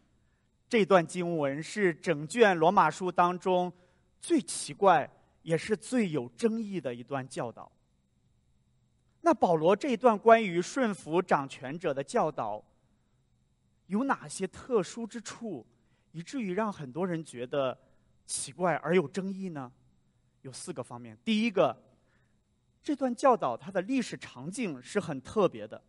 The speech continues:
也就是它的 historical context。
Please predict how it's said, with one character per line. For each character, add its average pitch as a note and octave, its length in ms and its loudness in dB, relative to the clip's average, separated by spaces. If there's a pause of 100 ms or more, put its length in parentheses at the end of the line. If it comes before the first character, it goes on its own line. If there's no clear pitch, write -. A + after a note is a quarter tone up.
(640)
也 C#3+ 80 -10
就 F#3+ 160 0
是 F3 40 2
它 F3+ 220 -2
的 D3+ 260 0 (400)
historical F#3 720 -8
context。 - 600 -16